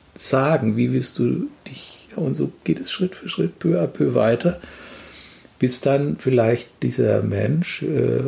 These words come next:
einen persönlichen Zugang zu sich und zu seinem sich selbst ausdrücken gefunden hat. Das ist nicht immer gelungen. Also ich weiß noch, mit Sarah Nemtsov habe ich intensiv zwei Jahre an ihrer Oper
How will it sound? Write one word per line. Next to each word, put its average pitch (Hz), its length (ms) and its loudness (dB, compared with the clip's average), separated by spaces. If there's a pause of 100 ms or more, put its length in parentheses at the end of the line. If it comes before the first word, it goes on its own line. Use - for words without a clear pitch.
(160)
einen 131 460 -2 (220)
persönlichen 135 840 0 (1120)
Zugang 123 440 2
zu 123 140 2
sich 123 320 2
und 107 140 4
zu - 100 -4
seinem 110 380 2
sich - 320 -4
selbst - 380 0
ausdrücken 95 760 -2 (120)
gefunden 98 480 -4
hat. 92 120 -8 (100)
Das - 200 -20
ist - 140 -8
nicht - 160 0
immer 117 220 4
gelungen. 127 540 2
Also 98 360 -2 (2000)
ich - 100 -12
weiß 101 220 4
noch, 98 120 2
mit 101 180 -2
Sarah 95 340 0
Nemtsov 104 520 2
habe 104 160 2
ich 101 100 -4
intensiv 113 680 -2
zwei 113 280 2
Jahre 113 320 6
an 107 140 0
ihrer 110 200 0
Oper 117 600 0